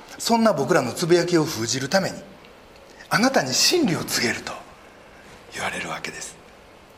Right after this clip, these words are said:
「こんなはずやなかった」では決して終わらさないよって。逆にあなたの真理に向かう道が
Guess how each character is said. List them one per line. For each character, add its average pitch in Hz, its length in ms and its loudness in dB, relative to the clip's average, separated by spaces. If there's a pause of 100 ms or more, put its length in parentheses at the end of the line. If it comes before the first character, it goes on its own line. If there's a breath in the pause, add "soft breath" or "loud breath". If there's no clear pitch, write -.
(320)
「こ 247 120 2
ん 254 120 6
な 240 100 8
は 226 120 2
ず 220 100 4
や 175 80 8
な 180 140 4
か 185 120 4
っ - 40 0
た」 127 120 -2
で 120 80 2
は 113 120 0
決 233 260 4
し - 140 0
て - 140 4 (320 loud breath)
終 226 120 6
わ 277 120 8
ら 277 160 6
さ 269 140 4
な 185 160 6
い 113 140 -4
よ 151 280 2
っ - 60 -14
て。 - 140 -12 (2500)
逆 165 220 0
に 170 120 0
あ 127 60 0
な 175 120 0
た 151 100 0
の 123 80 -4
真 185 240 -2
理 120 80 -4
に 113 100 -4
向 135 120 -4
か 143 120 -2
う 135 80 -4
道 135 240 -6
が 135 120 -4